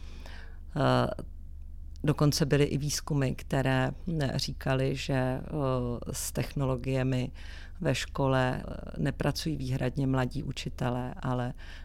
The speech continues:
nebo mají problémy výhradně starší učitelé, ale že to je namíchané, že se to takhle nedá říct. Možná je tam,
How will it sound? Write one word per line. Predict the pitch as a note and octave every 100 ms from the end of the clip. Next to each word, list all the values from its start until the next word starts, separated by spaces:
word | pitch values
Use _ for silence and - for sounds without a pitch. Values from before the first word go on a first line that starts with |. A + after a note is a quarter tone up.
| -
nebo | C3 C3
mají | B2+ B2+ C3
problémy | - C3+ B2 C3 B2+ B2+ B2 - - - -
výhradně | C3 C#3+ B2+ C3+
starší | C3 - B2+ C3 - B2
učitelé, | B2+ - - C3 B2+ B2+ C#3
ale | C3+ C3 C3
že | B2+ C3+ -
to | C3 B2 -
je | - C#3 B2 C3 - D#3+
namíchané, | B2+ B2+ B2+ - B2 A#2+ C3+ - - - - -
že | C#3
se | A#2+
to | C#3
takhle | C3 -
nedá | C3 B2+ C3 B2+
říct. | - B2+ B2 -
Možná | C#3 B2 C#3 B2+ B2+ C3+
je | - C#3
tam, | B2+ C3 B2+ C3+